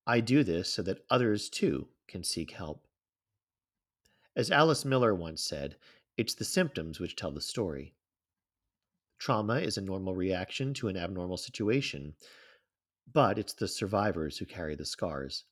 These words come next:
The scars on my body might always remain, but the scars on my heart are slowly healing. By busting stigma and creating awareness around this sometimes elusive topic,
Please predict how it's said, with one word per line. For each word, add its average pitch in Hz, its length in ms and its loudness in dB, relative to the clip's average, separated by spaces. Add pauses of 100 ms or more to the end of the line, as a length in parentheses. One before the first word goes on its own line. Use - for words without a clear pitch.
(1300)
The - 60 -6
scars 123 480 4
on 120 80 -2
my 107 140 0
body 107 680 4
might 101 240 -4 (100)
always 98 480 0
remain, 87 460 -6
but 98 140 -6
the 98 80 -8
scars 95 480 -2
on 110 100 -8
my 104 140 -4
heart 82 320 -6
are 90 80 -6
slowly 78 360 -6
healing. 67 440 -10 (960)
By 92 160 -2
busting 110 400 0
stigma 73 540 -6 (280)
and 87 140 -8
creating 95 400 -2
awareness 95 500 -2
around 85 280 -6
this 87 160 -8
sometimes 110 580 -6
elusive 117 480 -2
topic, - 460 -10